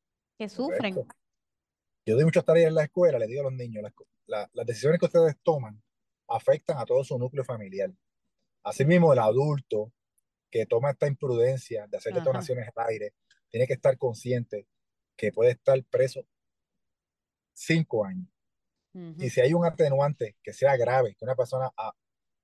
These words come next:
Speaker 2: resulte herida o cause unos daños, ¿verdad?, a un tercero, puede conllevar hasta diez años de reclusión.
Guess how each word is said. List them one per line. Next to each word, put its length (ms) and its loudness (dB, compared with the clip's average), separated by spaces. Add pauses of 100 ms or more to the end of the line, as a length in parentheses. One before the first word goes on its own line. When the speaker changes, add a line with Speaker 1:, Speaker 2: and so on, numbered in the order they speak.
(400)
Speaker 2:
resulte 580 -2
herida 540 -4 (800)
o 100 -4
cause 280 0
unos 180 2
daños, 440 0
¿verdad?, 360 -6
a 80 -8
un 180 -12
tercero, 640 0 (500)
puede 220 4
conllevar 360 2
hasta 200 -2
diez 180 -6
años 280 -8
de 100 -8
reclusión. 640 -14